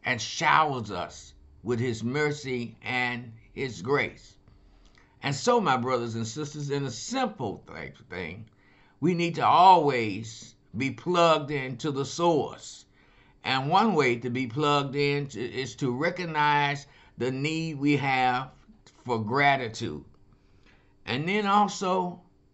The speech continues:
the second point is that we need to appreciate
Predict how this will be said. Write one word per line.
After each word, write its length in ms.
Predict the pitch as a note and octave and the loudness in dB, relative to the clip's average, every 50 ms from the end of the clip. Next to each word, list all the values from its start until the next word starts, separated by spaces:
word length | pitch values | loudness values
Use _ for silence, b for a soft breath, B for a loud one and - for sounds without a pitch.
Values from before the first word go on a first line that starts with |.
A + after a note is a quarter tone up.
| _ _ _ _ - | _ _ _ _ -6
the 120 | - C#3 | -4 -2
second 520 | C#3+ - - - F3+ F3 - G3 F#3 F3+ D3+ | -2 -2 0 2 2 2 2 2 -2 -2 -2
point 320 | - F3 E3 E3 D#3+ D#3+ | 0 0 2 2 2 0
is 460 | E3 E3 D#3+ D#3+ D#3+ D3+ D3 - - - b b b b b b b b b b b b b - | 0 0 0 0 0 -2 -6 -10 -16 -20 b b b b b b b b b b b b b 0
that 180 | A2 C3+ C#3+ | 2 2 4
we 140 | D3+ F3+ F3 | 4 2 2
need 320 | E3+ E3+ F3 F3 E3+ D3 D3+ | 2 2 0 0 0 -2 0
to 140 | E3 C#3 | 2 2
appreciate 1080 | A2+ A2 A2 - - - A3+ A#3 A3 G#3+ - - F3+ D3+ C#3+ C3 A#2 A2 G2+ F2 C#2 - | 2 2 0 -6 -4 -2 0 0 0 -2 -4 -2 0 4 6 6 6 4 4 0 -6 -10